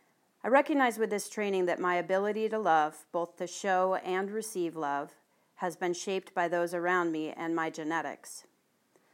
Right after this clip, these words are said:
My mom, always a hugger, even with strangers, shows her love and affectionate touch,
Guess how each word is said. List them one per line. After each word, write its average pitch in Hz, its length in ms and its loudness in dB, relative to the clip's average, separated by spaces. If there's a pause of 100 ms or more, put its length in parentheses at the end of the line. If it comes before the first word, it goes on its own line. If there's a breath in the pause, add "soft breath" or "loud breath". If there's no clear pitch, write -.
(220 soft breath)
My 190 160 4
mom, 175 540 6 (280)
always 190 320 4
a 226 100 4
hugger, 175 520 2 (320)
even 196 240 0
with 190 140 0
strangers, 160 760 -4 (300)
shows 208 380 0
her 233 140 4
love 170 280 8
and 175 120 4
affectionate 175 600 0
touch, - 500 -4